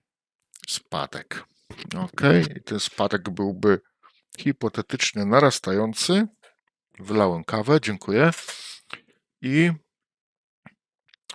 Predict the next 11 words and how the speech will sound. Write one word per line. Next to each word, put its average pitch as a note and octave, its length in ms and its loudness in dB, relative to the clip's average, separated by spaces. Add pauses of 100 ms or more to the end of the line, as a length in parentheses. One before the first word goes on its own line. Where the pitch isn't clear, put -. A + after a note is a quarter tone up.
e, G#2 240 0
efekt - 460 -2
waterfall, B2 720 0 (360)
czyli G#2+ 520 0
przykładowo E2+ 680 -4
jakbyśmy D#2+ 460 -6
sobie D#2+ 300 -10
wzięli F2 560 -4 (140)
nawet F2+ 560 -6
coś - 260 -16
takiego, B2+ 720 -6